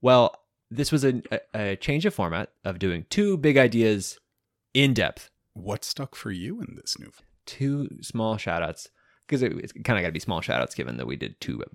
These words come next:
Speaker 1: big ideas. I like divine radiation. I like the, like, the blood being ra-, like,
Speaker 2: That's cool, yeah.
Speaker 1: radioactive. I think that was cool. And I like isolationist, uh, s-, uh, Thunder Bay.
Speaker 2: Yep.
Speaker 1: Um, I think that one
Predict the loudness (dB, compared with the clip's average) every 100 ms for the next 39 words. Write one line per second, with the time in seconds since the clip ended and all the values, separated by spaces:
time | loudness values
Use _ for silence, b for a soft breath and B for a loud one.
0 | -8 -6 -6 -8 -12 b b b b b
1 | _ -2 0 2 2 0 -4 -18 _ _
2 | _ -6 -2 0 0 0 0 0 -2 -2
3 | -4 _ -4 -2 0 0 0 -4 -2 0
4 | 0 0 -4 -4 -6 -8 -6 -6 -2 0
5 | 4 2 2 0 0 -4 -8 -4 -4 -4
6 | -2 -2 -2 b b b b _ -2 0
7 | 0 -2 -2 0 0 0 -2 -6 _ _
8 | _ -4 -4 -2 -2 0 -2 -2 -4 -4
9 | -8 -10 -4 -2 -2 -4 -6 -4 -2 -2
10 | -2 -2 -2 -2 -2 -2 -4 B B -2
11 | -2 -6 -8 -8 -8 -10 -10 -6 -6 -4
12 | -4 -6 -10